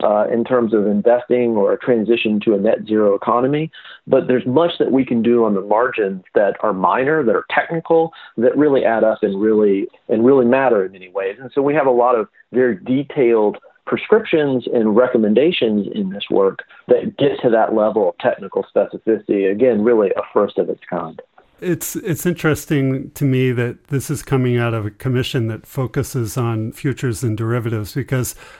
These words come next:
Speaker 2: I think to most people, they would think that would really be, have a, a more short-term focus than the kind of longer-term focus of climate change. But as you mentioned, this is a here and now problem.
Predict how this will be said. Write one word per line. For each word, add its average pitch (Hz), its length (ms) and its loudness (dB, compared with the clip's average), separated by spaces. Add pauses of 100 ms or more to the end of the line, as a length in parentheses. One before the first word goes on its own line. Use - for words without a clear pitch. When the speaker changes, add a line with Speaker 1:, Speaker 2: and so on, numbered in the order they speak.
Speaker 2:
I 139 80 0
think 147 240 0
to 156 100 -2
most 143 300 0
people, 143 320 -4
they 127 140 -2
would 123 180 -2
think 143 320 -4
that 151 300 -4
would 147 140 -4
really 139 220 2
be, 127 200 -2
have 127 240 -4
a, 120 140 -4
a 120 120 -4
more 123 260 0
short-term 175 600 -4
focus 220 540 -6
than 120 400 -4
the 123 100 -6
kind 120 220 -4
of 104 80 -6
longer-term 117 640 -4
focus 120 440 -8
of 113 320 -8
climate 165 320 -2
change. 131 360 -4
But 135 160 -2
as 143 220 -2
you 147 60 4
mentioned, 135 600 0
this 131 200 -6
is 113 140 -4
a 123 80 -2
here 127 220 -2
and 120 120 -2
now 117 220 -2
problem. 120 640 -4